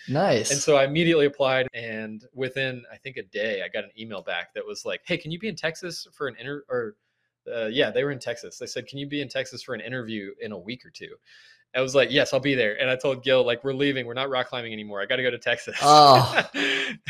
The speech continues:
Speaker 2: And so went, got the job with SpaceX, and, um,
Speaker 1: Wow.
Speaker 2: that was another, like, strong feeling. Like,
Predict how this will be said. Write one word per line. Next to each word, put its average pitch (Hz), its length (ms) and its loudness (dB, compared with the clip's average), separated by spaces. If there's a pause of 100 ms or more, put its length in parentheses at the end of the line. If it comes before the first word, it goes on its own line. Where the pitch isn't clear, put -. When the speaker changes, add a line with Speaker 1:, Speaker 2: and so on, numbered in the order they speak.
(140)
Speaker 2:
And 151 160 -4
so 131 420 2
went, 165 240 0 (680)
got 139 180 0
the 143 80 -10
job 135 320 0
with 127 180 -12
SpaceX, 113 640 -6 (100)
and, 107 400 -12
um, - 40 -14
Speaker 1:
Wow. 113 580 2 (520)
Speaker 2:
that 143 120 4
was 156 180 2
another, 170 340 2
like, 147 160 0
strong 143 420 -4
feeling. 147 300 -8
Like, 123 360 -6